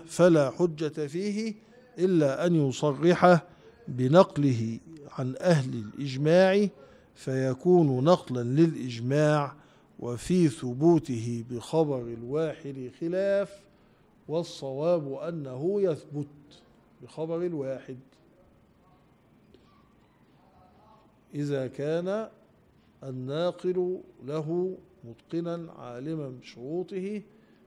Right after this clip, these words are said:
فقيها ثبتا في نقله بالشروط بقى.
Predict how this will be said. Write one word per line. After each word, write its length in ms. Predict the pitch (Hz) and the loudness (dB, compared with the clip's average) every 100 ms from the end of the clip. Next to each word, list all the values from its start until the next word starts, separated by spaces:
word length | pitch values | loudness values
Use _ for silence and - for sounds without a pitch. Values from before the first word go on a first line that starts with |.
| _ | _
فقيها 720 | - 117 151 170 165 180 190 185 _ _ _ _ _ - | -20 -10 -4 -2 -2 -6 -10 -16 _ _ _ _ _ -18
ثبتا 440 | - 175 170 - 135 | -2 0 0 -6 -6
في 220 | - 170 | -2 -2
نقله 360 | 185 180 208 165 - _ _ - | 0 -2 -4 -4 -8 _ _ -14
بالشروط 420 | 143 - 185 202 | -12 -8 -8 -8
بقى. 160 | 165 | -10